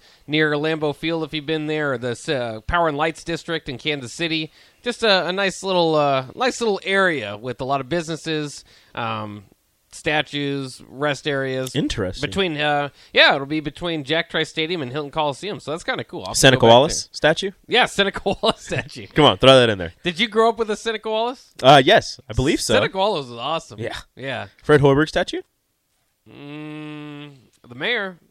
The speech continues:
Speaker 1: maybe.
Speaker 2: Maybe.
Speaker 1: Maybe
Speaker 2: Player
Speaker 1: they
Speaker 2: and
Speaker 1: do.
Speaker 2: coach?
Speaker 1: <laughs>
Speaker 2: I'm just saying. I don't know.
Speaker 1: I don't know.
Speaker 2: You could have a statue of two of him. Him coaching himself.
Speaker 1: <laughs>
Speaker 2: Ah, ah,
Speaker 1: Ah.
Speaker 2: ideas, Iowa State. You're welcome.
Speaker 1: There you go. Uh, so that's one thing that's going on in the old Big twelve. How about this in the old Big twelve too?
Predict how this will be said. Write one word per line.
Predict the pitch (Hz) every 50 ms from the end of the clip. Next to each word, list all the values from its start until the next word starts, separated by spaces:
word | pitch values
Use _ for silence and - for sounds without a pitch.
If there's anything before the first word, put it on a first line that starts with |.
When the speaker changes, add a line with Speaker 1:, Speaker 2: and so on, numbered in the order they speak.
| _ _
Speaker 1:
maybe. | - 131 156 214 226 196 -
Speaker 2:
Maybe. | 95 104 120 135 156 170 214 269 - - _ _ -
Speaker 1:
Maybe | 120 113 113
Speaker 2:
Player | - 139 143 147 143
Speaker 1:
they | 113 120
Speaker 2:
and | 135 156
Speaker 1:
do. | -
Speaker 2:
coach? | 190 196 226 - - - - _ _ _ _ _ _ _ -
Speaker 1:
<laughs> | 202 - - - 185 - _
Speaker 2:
I'm | 175 180 - - 277
just | 392 415 -
saying. | 370 403 415 330 - -
I | -
don't | - 135 302 330
know. | 240 131 - - _ _ _ _
Speaker 1:
I | - 143 214
don't | 285
know. | 320 339 220 -
Speaker 2:
You | 147 175
could | 202
have | 185 165
a | 156
statue | - 180 180 175 - 180 170 151
of | 135 127 -
two | - - 214 180
of | 135
him. | - 101 87 80 82 _ _ _ _ _ _ _ _
Him | - - 170 170 -
coaching | - - 156 - 147 113
himself. | 113 123 107 - - 78 - 208
Speaker 1:
<laughs> | 208 208 - 190 - - _ 190 196 - _ - 185 - - -
Speaker 2:
Ah, | 107 107 110 117 117 127 135 156 190 277 494 587 - _ _ _ -
ah, | - 123 127 135 139 156 175 202 190 -
Speaker 1:
Ah. | -
Speaker 2:
ideas, | 147 147 156 185 214 233 240 254 233 208 156 123 - - - -
Iowa | - 127 135 131 127 123 123
State. | - - - 139 135 139 139 -
You're | 127 117
welcome. | 120 147 165 156 - - 107
Speaker 1:
There | 139 135 135
you | 135 135 127
go. | 127 151 139 120 104 95 _ _ _ _ _ _ _ -
Uh, | 147 160 160 165 160 160 165 160
so | - 190
that's | 202 240 233 -
one | 196 226 226 180
thing | - 190
that's | 170 160 147 -
going | - 170 160 156
on | 156 156 156
in | 151 147
the | 147 151
old | 151 151 147
Big | 147 160 151 -
twelve. | - 180 175 170 147
How | 170 220
about | 269 247 -
this | - 233 240 -
in | 202 185
the | 170 170
old | 170 160
Big | 156 170 156 139
twelve | - 180 165 143 -
too? | - 208 214 196 175 156